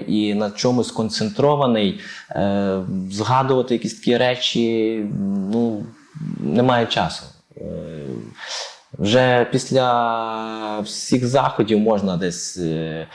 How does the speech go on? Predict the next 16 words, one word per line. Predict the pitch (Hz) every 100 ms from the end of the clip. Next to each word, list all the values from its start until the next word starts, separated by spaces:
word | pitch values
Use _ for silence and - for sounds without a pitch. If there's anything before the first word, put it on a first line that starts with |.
| - - -
е, | - 62 69 67 57 57 - -
посміятися, | 113 - 113 127 127 - - 95
дещо | 101 98 101 90
згадати. | 90 98 110 113 - 85
І, | 76 50 57 57 53 55 50 - -
а | 87
так, | - 110 -
коли | 113 107
працюєш | 101 101 120 107 - - -
сконцентрований, | - 98 101 98 117 110 104 90 90 85
немає | 78 85 95 101 85
часу | 85 82 - 73
на | 82 76 - - - -
якісь | - 90 - - - -
посмішки | 107 104 90 - - 65 58
чи | -